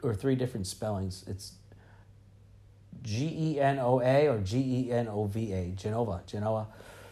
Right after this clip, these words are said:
I booked it last night after I recorded the podcast, dude. I, um, there's this really beautiful fucking place that I can't pronounce. Quince Terre or something. Quince Terre? I don't know.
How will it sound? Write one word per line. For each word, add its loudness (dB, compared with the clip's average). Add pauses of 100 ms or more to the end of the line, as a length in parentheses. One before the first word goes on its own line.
(160)
I 8
booked 6
it 6
last 6
night 2
after 0
I 0
recorded 0
the -4
podcast, 2
dude. -6 (400)
I, 2
um, -2 (1500)
there's 0
this -2
really 8
beautiful 6
fucking 4
place 2
that 2
I 2
can't 0
pronounce. -2 (180)
Quince 2 (160)
Terre 6 (280)
or -2
something. 0 (560)
Quince 2 (120)
Terre? 6 (300)
I 0
don't 2
know. -2